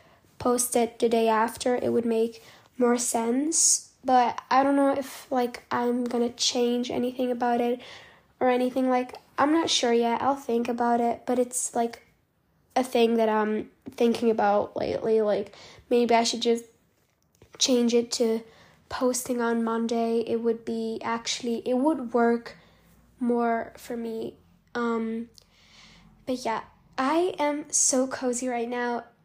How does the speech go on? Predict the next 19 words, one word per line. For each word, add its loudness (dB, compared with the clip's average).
I, -6
it's -6
been, 0
like, -4
for -4
the -2
last -4
five -4
episodes, 2
I -2
think, -4
I've -2
just -4
been -2
recording -2
at -4
my -2
desk, -4
um, 0